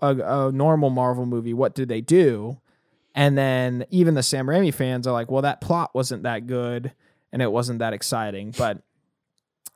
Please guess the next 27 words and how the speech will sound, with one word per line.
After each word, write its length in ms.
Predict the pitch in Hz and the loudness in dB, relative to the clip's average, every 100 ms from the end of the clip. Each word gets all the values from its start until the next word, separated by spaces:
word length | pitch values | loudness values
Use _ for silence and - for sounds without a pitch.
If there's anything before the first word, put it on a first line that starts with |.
| - | 4
I 80 | |
don't 140 | 269 269 | 6 8
know. 160 | 208 | 8
Like, 180 | 135 135 | 6 4
I 80 | 165 | 6
don't 120 | 196 | 6
wanna 160 | 214 175 | 6 6
linger 260 | 185 175 | 6 6
on 120 | 165 160 | 4 2
this 180 | 139 | 0
too 160 | - 180 | 4 4
much 240 | 160 - | 4 2
longer. 480 | 143 127 117 113 117 - | -2 -2 -4 -6 -6 -2
But 240 | 143 - | 0 0
the 100 | 156 | 0
thing 280 | 156 220 240 | 4 4 6
that 100 | 220 | 4
I 140 | 139 170 | 4 4
really 640 | 170 165 156 143 131 123 _ _ | 6 6 6 2 0 -6 _ _
pulled 260 | - 156 147 | 2 4 4
away 220 | 131 135 | 4 4
from 220 | 135 135 | 0 -2
it 200 | 127 117 - | -2 -6 -2
is 220 | 143 135 | 0 2
I 100 | 131 | 2
like 380 | 135 139 165 - | 2 0 -2 -4
how 480 | 160 151 143 139 | -4 -2 0 -2